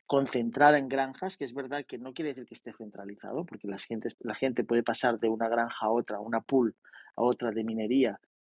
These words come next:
con un solo clic desde su ordenador, pero tenemos que llegar a un punto en el que, como pasó con Internet, en Internet, eh,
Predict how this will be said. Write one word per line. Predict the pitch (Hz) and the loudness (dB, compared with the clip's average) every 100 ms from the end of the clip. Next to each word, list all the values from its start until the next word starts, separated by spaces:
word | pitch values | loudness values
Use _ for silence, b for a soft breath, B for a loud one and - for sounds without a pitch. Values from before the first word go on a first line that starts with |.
| _ | _
con | - 117 | -8 -4
un | 117 117 | -4 -2
solo | - 117 117 113 110 104 101 110 _ | 0 2 4 2 0 -2 -6 -10 _
clic | - 139 151 - _ | 0 2 2 -2 _
desde | 110 113 | -8 -6
su | 110 | -6
ordenador, | 117 110 110 113 180 - B B B | -6 -6 -4 -2 -4 -6 B B B
pero | - 139 | -2 0
tenemos | 139 143 - | 0 -2 2
que | 170 | 4
llegar | 165 170 | 4 2
a | |
un | 170 | 0
punto | 180 165 196 | -4 -2 0
en | |
el | 170 | 0
que, | 131 | -2
como | - 123 117 117 110 | -4 -4 -2 -4 -6
pasó | - 107 135 | -8 -6 -2
con | 190 147 | -2 -2
Internet, | 113 104 135 170 120 | -6 -6 -4 -4 -4
en | 110 | -8
Internet, | 107 110 123 151 175 b b b b - | -6 -4 2 2 2 b b b b -10
eh, | 95 98 92 90 | -6 -6 -6 -8